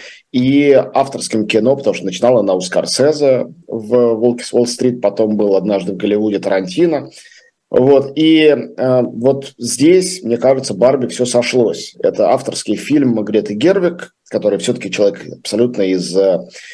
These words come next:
некоммерческого фестивального кино, как муза Ноа Бамбаха, как автор «Леди Берд». А, с другой стороны, у нее уже и есть и своя оскаровская история.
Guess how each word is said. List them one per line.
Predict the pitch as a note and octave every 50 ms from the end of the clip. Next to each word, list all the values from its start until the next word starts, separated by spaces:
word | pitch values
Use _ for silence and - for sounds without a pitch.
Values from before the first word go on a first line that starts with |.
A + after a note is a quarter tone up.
| - _
некоммерческого | - A#2+ C3+ D3+ C#3+ - B2 A#2+ B2+ C3 A#2+ - - - - - G2+ G2
фестивального | - G#2 G#2+ - - B2+ A#2+ A#2 G#2 F#2 F#2 F2+ F#2+
кино, | F2+ - A2+ A#2 B2 C#3+ E3 E3+ E3 - - _ _ _ _ _ _ _ _ _ _ _ _ _
как | - A#2 A2+ -
муза | A2+ A#2+ C3 C3 A#2 G#2+ A2
Ноа | A2 A2 G#2 G2+ F#2
Бамбаха, | F2+ F#2+ F2+ F#2 F#2 F2+ B2 C#3+ D3+ D3 - - A#2+ A2+
как | - - G2+ F#2+ - -
автор | G#2 G#2+ G#2+ - - F#2 F2+ F2+ F#2 F#2 E2+ - - - - - - - _
«Леди | - A2 A2+ A2+ G#2 G#2+
Берд». | G2+ A2+ C#3+ E3 F3 F3 - - - _ _ _ _ - - - _ _ _ _ - -
А, | A2+ A#2 A#2 A#2+ A#2+ A#2+ A#2+ A#2+ A#2 G2+ - A2+
с | A2
другой | A#2+ C3 D#3+ G3+ F#3
стороны, | - C3+ C3 A#2+ A#2+ A#2+ C3 C#3 C#3+ C3+ B2 A2+
у | G#2 G2+
нее | G#2+ G#2+ A2 A#2
уже | G#2+ G#2 G2+ - G2+ G2 F#2+
и | F#2+ F#2+ F#2+
есть | F#2 F#2 G2 F#2+ F2+ F2+ -
и | F2
своя | F2 - G2+ G#2 G#2 G2
оскаровская | G2 A2 A2 - - G2 E2+ E2 - - - F#2+
история. | F#2 F2+ - - F3 F3+ F3+ E3+ D#3+ C#3+ C#3 C3 B2+